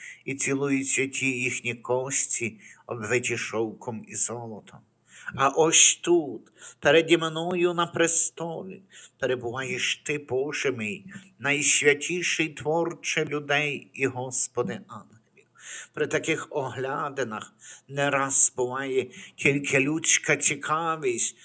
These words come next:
та небачена ще новина. Тому вони приносять невеличкий плід переміни на краще, а найбільше тоді, коли буває така легкодумна біганина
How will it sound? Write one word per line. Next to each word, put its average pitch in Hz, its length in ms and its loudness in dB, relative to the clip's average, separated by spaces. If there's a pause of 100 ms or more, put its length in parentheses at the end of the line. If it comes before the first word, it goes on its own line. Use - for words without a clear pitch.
(180)
та 135 140 -2
небачена 127 680 -2
ще - 320 -2
новина. 120 520 -8 (420)
Тому 151 260 2
вони 151 240 6
приносять 151 800 2
невеличкий 151 800 0
плід 156 560 -2
переміни 156 480 2
на 151 120 0
краще, - 800 -8 (440)
а 127 80 -4
найбільше 127 580 0
тоді, 123 540 -8 (300)
коли 127 180 2
буває 139 400 4
така 143 340 0
легкодумна 151 800 -2
біганина 139 800 -2